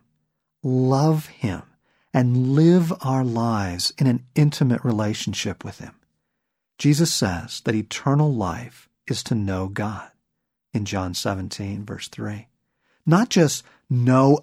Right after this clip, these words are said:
about, like you know about the ozone layer or Ulysses S. Grant. He means know as two people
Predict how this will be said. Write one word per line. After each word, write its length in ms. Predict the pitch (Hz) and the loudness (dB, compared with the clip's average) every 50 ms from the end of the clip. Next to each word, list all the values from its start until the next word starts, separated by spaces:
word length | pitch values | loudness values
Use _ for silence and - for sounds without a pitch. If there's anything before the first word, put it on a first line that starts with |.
| - | 2
about, 840 | 147 131 110 110 101 - 107 90 95 107 123 151 - _ - - - - | 0 0 0 -2 -4 -2 -2 0 2 2 2 2 0 _ -10 -16 -12 -6
like 320 | - 123 120 123 120 - - | -2 0 0 0 0 -2 0
you 200 | 123 117 113 113 | 0 0 0 0
know 220 | 107 107 110 110 | 0 -2 0 0
about 320 | 117 113 113 110 117 - | 0 2 2 2 2 0
the 200 | - 110 98 98 - | 0 -2 -2 -2 0
ozone 560 | - 143 131 131 135 123 139 135 135 127 127 | 2 2 4 4 4 4 4 2 4 2 2
layer 540 | 127 120 117 113 117 120 120 123 127 131 131 - | 2 2 2 2 2 2 2 2 2 0 -2 -4
or 340 | 208 135 113 107 101 107 - | -4 -4 -2 -2 -4 -6 -6
Ulysses 640 | - 127 123 123 123 127 135 127 - 151 135 127 120 | -4 -2 -2 0 2 2 2 2 2 2 2 4 4
S. 220 | 120 113 113 - | 2 0 -2 -2
Grant. 500 | - - 113 110 104 107 120 139 147 - _ _ _ _ _ _ _ _ _ | -2 -2 -2 0 0 -2 -4 -4 -8 -10 _ _ _ _ _ _ _ _ _
He 140 | - - 226 | 2 4 6
means 380 | 233 240 220 170 151 131 107 110 | 8 8 8 8 6 4 2 0
know 920 | 113 110 110 110 113 117 117 120 139 151 143 107 - - _ _ _ _ _ _ _ _ _ _ _ - | -2 -2 -2 -2 -2 -2 -2 -2 -2 -4 -6 -6 -10 -14 _ _ _ _ _ _ _ _ _ _ _ -2
as 220 | 120 107 107 - | -2 0 -2 -2
two 340 | - - - - 175 175 165 | -8 -8 -4 0 0 0 0
people 680 | 147 - - - 165 175 180 175 - 98 98 98 104 - | 0 -6 -6 -2 -2 -2 0 0 -2 -2 -2 -4 -6 -10